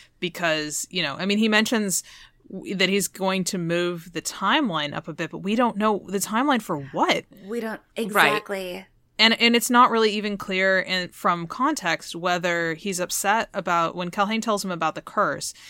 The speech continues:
Speaker 1: is he upset because it was a bad plan, or is he
Speaker 3: Right.
Speaker 1: upset because he was
Speaker 2: Right.
Speaker 1: targeting Fitz?
Speaker 3: Ooh.
Speaker 2: Yeah.
Speaker 1: Or something else,
Speaker 2: I think,
Speaker 1: you know?
Speaker 2: right.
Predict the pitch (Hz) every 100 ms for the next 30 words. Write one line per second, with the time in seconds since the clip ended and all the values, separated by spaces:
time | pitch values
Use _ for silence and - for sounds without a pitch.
0 | - - 185 - 233 240 - 202 185 185
1 | 185 190 165 170 165 160 160 156 160 -
2 | - 269 254 160 151 - 170 151 151 131
3 | 139 - 208 208 208 208 196 185 151 -
4 | 175 170 160 147 - 143 - - - _
5 | - 143 196 220 202 170 180 - 214 208
6 | 226 214 196 202 180 240 285 294 156 170
7 | - 220 214 320 247 139